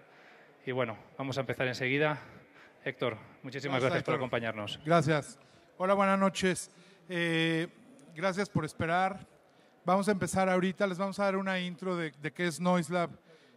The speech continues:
Speaker 2: qué hemos hecho en estos diez años y después preguntas y respuestas. Está conmigo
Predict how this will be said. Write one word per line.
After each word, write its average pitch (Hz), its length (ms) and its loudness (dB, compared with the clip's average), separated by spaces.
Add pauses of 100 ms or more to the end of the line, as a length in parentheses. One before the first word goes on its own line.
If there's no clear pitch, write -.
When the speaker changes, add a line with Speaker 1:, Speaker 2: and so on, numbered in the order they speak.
(180)
Speaker 2:
qué 175 320 0
hemos 175 280 -4
hecho 165 540 -2
en 147 180 -6
estos 151 300 -6
diez 165 240 -2
años 180 640 -6
y 170 340 -2
después 160 600 -4 (380)
preguntas 160 460 -2
y 170 60 0
respuestas. 185 720 -2
Está 185 320 0
conmigo 175 800 6